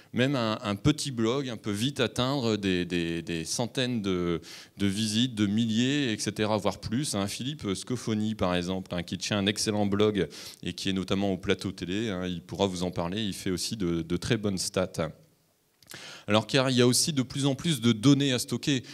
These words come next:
puisque au-delà des textes, aujourd'hui, quand on parle de contenu, c'est au sens large, donc c'est aussi des images, des vidéos, beaucoup de vidéos, de plus en plus, hein, ça explose ces dernières, euh,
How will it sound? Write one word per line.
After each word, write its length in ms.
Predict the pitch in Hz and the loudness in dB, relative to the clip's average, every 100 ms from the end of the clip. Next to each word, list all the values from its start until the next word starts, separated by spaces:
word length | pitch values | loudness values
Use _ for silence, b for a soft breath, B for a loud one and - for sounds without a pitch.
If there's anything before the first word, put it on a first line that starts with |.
| B - | B -12
puisque 180 | 101 | -2
au-delà 400 | 110 113 117 120 | 4 6 8 6
des 160 | 123 107 | 4 0
textes, 380 | - 156 160 - | -2 -2 -2 -2
aujourd'hui, 340 | 104 104 127 | 0 0 0
quand 120 | 151 | -2
on 80 | 107 | -2
parle 180 | 95 104 | 0 0
de 60 | 95 | 0
contenu, 380 | 104 101 120 | -2 -4 -4
c'est 140 | 117 95 | -4 -4
au 80 | 85 | -4
sens 320 | - 92 - | -6 -6 -4
large, 300 | 131 156 131 | -4 -4 -4
donc 160 | 95 | -6
c'est 100 | - | -6
aussi 240 | 92 87 104 | -6 -6 -6
des 280 | 95 92 110 | -4 0 0
images, 420 | 123 139 156 143 | 0 0 0 -2
des 120 | 98 | -4
vidéos, 540 | 90 110 135 131 131 156 | -6 -2 4 4 4 0
beaucoup 280 | 127 135 | -2 -6
de 80 | 170 | -6
vidéos, 340 | 143 139 131 147 | 0 2 4 2
de 80 | |
plus 280 | 110 - 156 | -2 -4 -4
en 100 | 147 | -2
plus, 340 | 127 131 165 - | -2 -4 -2 -2
hein, 140 | 127 | -2
ça 160 | 131 101 | -2 -2
explose 340 | 104 - 123 | -2 -4 -4
ces 180 | - 98 | -2 0
dernières, 440 | 98 98 104 104 | 0 0 0 0
euh, 120 | 98 | -2